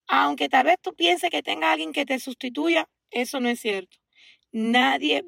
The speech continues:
va a hacer tu trabajo como lo haces tú. Además, nada como liderar un equipo con el ejemplo, que tu equipo vea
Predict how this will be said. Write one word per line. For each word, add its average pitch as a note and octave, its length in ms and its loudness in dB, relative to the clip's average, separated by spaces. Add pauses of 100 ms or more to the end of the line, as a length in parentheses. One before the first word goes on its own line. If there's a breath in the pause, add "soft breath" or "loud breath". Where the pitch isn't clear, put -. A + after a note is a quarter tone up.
(240)
va A#3 340 4 (400 soft breath)
a A3+ 140 2
hacer A#3+ 520 0 (220)
tu B3+ 160 -6
trabajo A#3+ 500 2
como G#3 240 -4
lo G3 80 -2
haces G3+ 320 -6
tú. F3 200 -18
Además, A#3+ 640 2 (360 soft breath)
nada B3+ 300 4
como C4 260 0
liderar A3+ 420 0
un C4+ 120 -4
equipo C4+ 400 -4
con A3+ 160 -4
el G#3 100 -4
ejemplo, G#3 500 -4 (340 soft breath)
que A3+ 120 -2
tu A#3 100 -2
equipo D4+ 380 2
vea C4 380 2